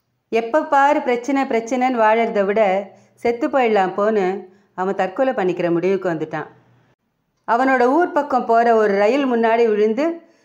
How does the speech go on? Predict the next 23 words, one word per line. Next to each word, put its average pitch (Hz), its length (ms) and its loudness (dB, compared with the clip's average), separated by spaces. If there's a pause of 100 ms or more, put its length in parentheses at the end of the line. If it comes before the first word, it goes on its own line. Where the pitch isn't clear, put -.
(140)
செத்து 233 300 -2
போயிடலாம் 214 500 2
அப்படிங்கிற 208 400 0
ஒரு 196 160 2
எண்ணத்துல 214 460 0 (720)
ரயில் 262 380 0
வரட்டும்னு 226 460 0
காத்துண்டு 202 500 -2 (420)
அந்த 220 240 -2
ஸ்டேஷன் 254 540 -2
ஓரமா 214 400 2
படுத்துட்டு 180 380 -4
இருந்தான். 156 340 -6 (880)
அப்படியே 254 460 -2
தூங்கி 294 300 0
போனவனோட 214 640 0
கனவுல 208 380 0
ஒரு 208 200 0
சாமியார் 190 540 0
வந்தார். 156 380 -4 (640)
"நீ 240 160 -2
சாக 254 380 2
வேண்டாம், 220 480 0